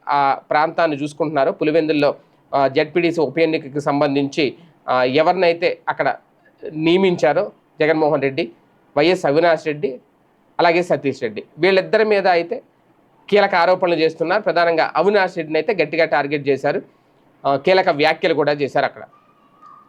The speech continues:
దీంతో ఖచ్చితంగా వైసీపీ మీద, జగన్ మీద సింపతి లేకుండా చేసే ప్రయత్నం, జెడ్పీటీసీ ఉప ఎన్నికల్లో వైఎస్ఆర్సీపీ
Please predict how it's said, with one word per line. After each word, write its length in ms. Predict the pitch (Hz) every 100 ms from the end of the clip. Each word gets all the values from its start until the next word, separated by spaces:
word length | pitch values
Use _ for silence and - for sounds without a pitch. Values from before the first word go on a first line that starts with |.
| -
దీంతో 600 | 165 202 233 208 165 131 - _ _ _ _ -
ఖచ్చితంగా 460 | 185 220 226 220 190
వైసీపీ 640 | 143 175 208 226 214 214
మీద, 360 | 190 180 180 185 - 147
జగన్ 380 | 143 156 185
మీద 280 | 175 175 165
సింపతి 560 | 139 185 185 214 220 208
లేకుండా 440 | 185 175 170 170 165
చేసే 200 | 156 160
ప్రయత్నం, 520 | 147 143 147 - 220 - _ _ _ _ _ _ _ -
జెడ్పీటీసీ 760 | 156 175 226 196 220 214 208 -
ఉప 160 | 190 165
ఎన్నికల్లో 640 | 180 180 180 175 170 160 - - _ -
వైఎస్ఆర్సీపీ 920 | 151 190 196 196 185 180 175 170 160